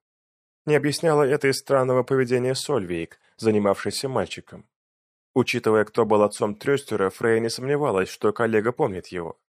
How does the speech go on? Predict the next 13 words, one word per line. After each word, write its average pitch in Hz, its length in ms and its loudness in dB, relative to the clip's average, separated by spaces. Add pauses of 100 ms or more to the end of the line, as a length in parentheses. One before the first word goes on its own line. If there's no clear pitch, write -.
(500)
Более 120 360 4
правдоподобным 120 840 2
смотрелось 123 600 0
неведение 127 480 0
директора 123 460 0
школы, 90 560 -4 (240)
ведь 110 240 -2
мать 107 240 0
мальчика 110 400 0
скрывала 110 480 2
личность 107 440 -4
его 120 180 0
отца. 90 400 -8